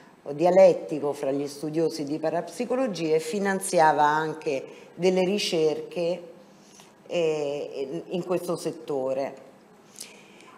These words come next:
E Servadio, eh, insieme a un, eh, un altro studioso di parapsicologia che era, a-, aveva fatto anche una tesi di dottorato in etnologia, Robert Amadou,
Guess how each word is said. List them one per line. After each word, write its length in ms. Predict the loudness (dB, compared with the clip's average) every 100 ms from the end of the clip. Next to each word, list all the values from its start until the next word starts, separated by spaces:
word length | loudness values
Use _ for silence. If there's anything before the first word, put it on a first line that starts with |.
| -20 2
E 920 | 6 10 10 10 8 6 2 0 -6 -16 -20 -20 -20 -20 -20 -20 -12
Servadio, 960 | -4 6 6 8 6 6 6 8 8 6
eh, 380 | 4 6 6 4
insieme 720 | 2 2 6 6 6 6 4
a 200 | 4 4
un, 520 | 4 4 2 0 -2 0
eh, 720 | 0 0 0 -2 -4 -8 -12 -18 -20 -20 -20 -20 -20 -20 -20 -20 -20 -20 -20 -20 -6
un 180 | 0 4
altro 340 | 4 4 -4
studioso 600 | -6 -4 2 4 4 0
di 160 | 0 2
parapsicologia 1300 | 4 4 2 -4 0 2 4 2 0 0 2 2 0
che 440 | 0 0 2 2
era, 340 | 2 2 -2 0
a-, 220 | 0 4
aveva 240 | 6 8
fatto 320 | 8 6 4 2
anche 240 | 2 0
una 160 | 0 2
tesi 340 | 2 2 2
di 160 | 0 2
dottorato 680 | 2 2 4 8 6 4
in 140 | -2 -2
etnologia, 1160 | -4 -4 -2 0 0 -2 -4 -2 0 -2 -4 -6
Robert 600 | 0 4 4 2 -4 -4
Amadou, 640 | -4 -4 -4 -4 -4 -4